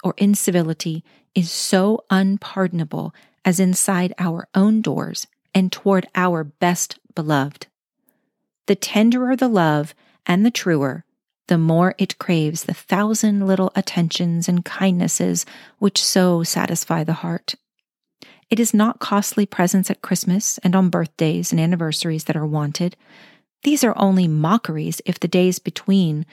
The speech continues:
are empty of affectionate expressions. Jewelry and silks and richly bound volumes will never atone for the want of warmth and tenderness. Between husband and wife,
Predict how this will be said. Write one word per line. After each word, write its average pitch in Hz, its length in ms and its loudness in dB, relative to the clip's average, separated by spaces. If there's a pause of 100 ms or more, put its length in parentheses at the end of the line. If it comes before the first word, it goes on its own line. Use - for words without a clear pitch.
(400)
are 156 240 0
empty 185 420 2
of 160 80 -2
affectionate 165 580 -2
expressions. 196 800 -4 (920)
Jewelry 202 500 2
and 156 200 -2
silks - 600 0
and 175 300 -2
richly 214 460 0
bound 185 500 2
volumes 156 640 0
will 165 160 -2
never 185 600 2
atone 156 540 0
for 175 140 -4
the 165 100 0
want 156 480 2
of 156 240 -6
warmth 190 400 -2 (340)
and 180 160 0
tenderness. 156 720 -6 (640)
Between 214 400 2
husband 233 420 0
and 226 160 2
wife, 156 400 -2